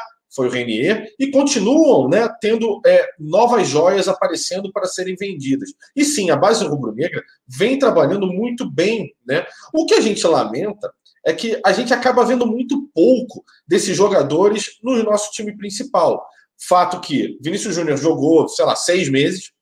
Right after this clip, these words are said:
acho que nem um ano chegou. O Paquetá também chegou a um ano no máximo, e o Renier também.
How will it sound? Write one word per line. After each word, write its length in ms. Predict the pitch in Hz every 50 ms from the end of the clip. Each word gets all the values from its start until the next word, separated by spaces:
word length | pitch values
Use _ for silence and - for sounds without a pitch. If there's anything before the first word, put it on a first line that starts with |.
| _ -
acho 140 | 139 139 -
que 100 | - 151
nem 160 | 147 226 269
um 220 | 277 208 156 139 147
ano 300 | 180 220 208 160 127 -
chegou. 480 | - 151 135 131 127 131 165 - - _ _ _ _ _ -
O 140 | 165 160 -
Paquetá 440 | 214 214 220 - 226 - - 196
também 300 | 190 196 185 165 175 175
chegou 300 | 160 - 170 147 147 190
a 100 | 196 185
um 160 | 165 165 202 240
ano 160 | 226 190 185
no 140 | 233 269 247
máximo, 580 | 180 160 165 190 208 - - - 208 208 214 - _ _ _ -
e 80 | 330 349
o 60 | -
Renier 380 | 269 262 294 269 226 240 269
também. 440 | - 381 311 180 175 214 208 - -